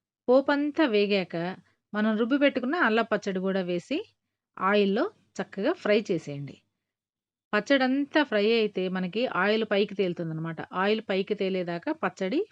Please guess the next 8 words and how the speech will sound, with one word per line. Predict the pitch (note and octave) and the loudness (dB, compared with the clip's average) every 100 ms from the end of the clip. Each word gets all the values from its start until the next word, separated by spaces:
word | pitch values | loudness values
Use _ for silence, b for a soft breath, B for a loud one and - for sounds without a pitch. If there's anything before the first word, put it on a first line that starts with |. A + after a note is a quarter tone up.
| - | -10
మనం | F3 F#3 F3+ | -8 -6 -4
వేయించుకోవాలన్నమాట. | F3 F#3 - E3 D#3 D#3 D#3 A#2 - _ _ _ _ _ _ _ _ _ _ | -4 -6 -6 -8 -8 -8 -10 -12 -16 _ _ _ _ _ _ _ _ _ _
అప్పుడైతేనే | F#3+ - G3 F#3+ F#3+ G3+ G4 - | -8 -2 0 0 -2 -2 -4 -8
ఆరు | F3 F#3 | -6 -4
నెలలైనా | F#3+ F#3+ G#3+ A3 G3 | -2 0 0 0 -2
కూడా | F3+ C4 | -2 -2
రంగు | D#4 F#3 G#3+ | -2 -2 0
మారకుండా, | A#3 G#3+ F3 - E3+ E3 | 0 0 -2 -4 -4 -4